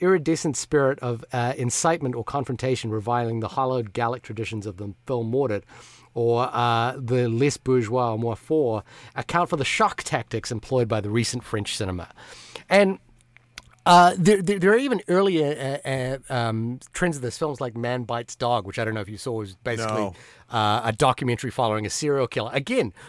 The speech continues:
Speaker 1: absurdly funny as
Speaker 2: But
Speaker 1: this serial killer kills people in the most ridiculous ways.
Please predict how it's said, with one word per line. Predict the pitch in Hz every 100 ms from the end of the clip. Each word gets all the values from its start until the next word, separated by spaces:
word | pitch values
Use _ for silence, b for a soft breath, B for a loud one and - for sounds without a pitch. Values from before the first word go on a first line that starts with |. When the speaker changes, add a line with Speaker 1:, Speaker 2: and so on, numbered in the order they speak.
| B -
Speaker 1:
absurdly | 151 - - 233 233 170 160
funny | - 175 143 117
as | 120 127
Speaker 2:
But | 120
Speaker 1:
this | 131 - - B B B
serial | - 185 170 165
killer | - 160 135 127 127
kills | - 175 156
people | - 147 131
in | 123
the |
most | 120 131 -
ridiculous | 113 127 - 117 -
ways. | 117 107 98 113